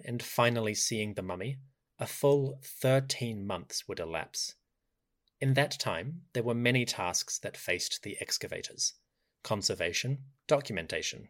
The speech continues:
and restoration were constant headaches. Then, there were social challenges. You see, as word got out of the tomb's discovery, the world's journalists turned their attention to Egypt.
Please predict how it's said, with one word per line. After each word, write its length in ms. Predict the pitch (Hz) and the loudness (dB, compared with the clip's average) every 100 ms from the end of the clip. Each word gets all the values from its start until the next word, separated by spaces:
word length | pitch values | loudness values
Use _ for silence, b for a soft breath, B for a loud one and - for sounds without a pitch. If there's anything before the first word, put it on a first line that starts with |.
| - | -6
and 160 | 139 | -2
restoration 760 | 135 170 - 95 80 - - - _ _ - | 2 4 4 0 -2 -4 -6 -10 _ _ -2
were 300 | 113 110 110 - - | 4 4 4 -4 -4
constant 520 | - 110 - 104 98 | 2 2 0 -6 -4
headaches. 540 | 82 - - - - - _ _ _ _ _ _ _ - | -6 -6 -6 -8 -10 -10 _ _ _ _ _ _ _ 0
Then, 340 | 196 123 175 - _ _ | 4 6 4 -6 _ _
there 100 | 120 | 2
were 100 | 120 | 4
social 460 | 123 - 107 - 95 | 4 6 6 4 -2
challenges. 680 | - 87 82 85 - - - _ _ _ _ _ _ _ _ | -2 -2 -4 -8 -6 -6 -6 _ _ _ _ _ _ _ _
You 80 | 139 | 0
see, 300 | - 170 170 | 2 4 4
as 200 | 160 - | 2 6
word 300 | 190 277 - | 8 8 6
got 220 | 160 - | 4 6
out 240 | 110 104 - | 0 0 -4
of 160 | 120 - | -6 -2
the 60 | |
tomb's 340 | 113 - 104 101 | -2 0 -2 -2
discovery, 640 | 95 - 87 - - - _ _ - | 0 2 0 -4 -10 -14 _ _ -4
the 100 | 110 | 4
world's 520 | 127 131 127 117 - | 8 8 8 2 -4
journalists 800 | - 104 92 87 117 - - - | 2 0 2 -2 -2 -4 -8 -10
turned 300 | - 127 127 | -2 0 0
their 240 | - 120 117 | 0 -2 -2
attention 500 | - - 113 - 95 | -4 -8 -8 -6 -6
to 260 | - - | -8 -8
Egypt. 400 | 87 - - - | -10 -8 -10 -12